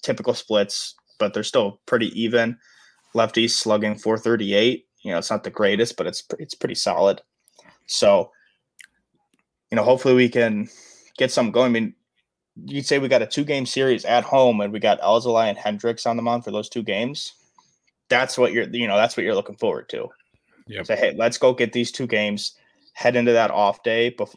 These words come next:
Speaker 1: and, uh, you know, travel day to L A. 'Cause, I mean, we're facing the Dodgers. I mean, you got a four-game series against the Dodgers coming up.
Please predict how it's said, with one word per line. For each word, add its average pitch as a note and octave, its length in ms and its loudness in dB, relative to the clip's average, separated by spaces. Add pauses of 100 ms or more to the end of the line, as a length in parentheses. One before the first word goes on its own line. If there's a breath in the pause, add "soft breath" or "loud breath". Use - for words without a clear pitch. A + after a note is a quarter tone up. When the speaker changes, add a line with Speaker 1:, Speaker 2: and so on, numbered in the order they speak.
(300)
Speaker 1:
and, G#2 180 -6
uh, D2+ 80 -8
you E2+ 160 -16
know, G2 140 -8
travel G#2 400 -4
day G#2 180 -2
to - 280 -4
L G2 200 4
A. A2 260 2 (680)
'Cause, A2 160 0
I - 20 -2
mean, G#2 160 -2
we're C#3 140 4
facing G#3 300 0
the A#2+ 60 -2
Dodgers. A#2 300 2
I - 40 -12
mean, F#2 100 -6
you C#3+ 40 -4
got E3+ 120 2
a A#2 60 -6
four-game A#2+ 360 0
series B2 240 -4
against G#2+ 200 -8
the - 40 -16
Dodgers - 320 -2
coming - 240 -12
up. - 140 -10